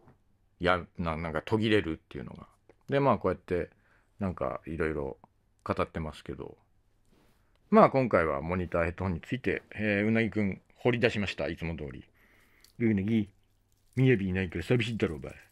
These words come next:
というわけで、えー、今回はモニターヘッドホンについて語らせていただきました。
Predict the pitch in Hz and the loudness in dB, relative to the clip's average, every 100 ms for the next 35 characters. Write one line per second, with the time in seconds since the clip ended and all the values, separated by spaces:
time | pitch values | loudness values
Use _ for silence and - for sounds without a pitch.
0 | _ _ _ _ _ _ _ _ _ _ | _ _ _ _ _ _ _ _ _ _
1 | _ - 127 117 120 110 101 78 80 - | _ 2 4 6 6 6 4 0 -2 -4
2 | _ _ _ _ _ _ 95 95 85 80 | _ _ _ _ _ _ 0 2 4 0
3 | 73 _ _ - 104 78 67 62 - _ | -2 _ _ -2 2 2 0 -4 -10 _
4 | - 113 131 139 135 170 156 - 190 170 | -2 0 6 6 6 4 2 4 6 8
5 | 82 - _ _ _ _ _ _ - 127 | 6 0 _ _ _ _ _ _ 0 4
6 | 120 113 123 117 147 170 170 123 | 4 2 2 4 4 8 10 10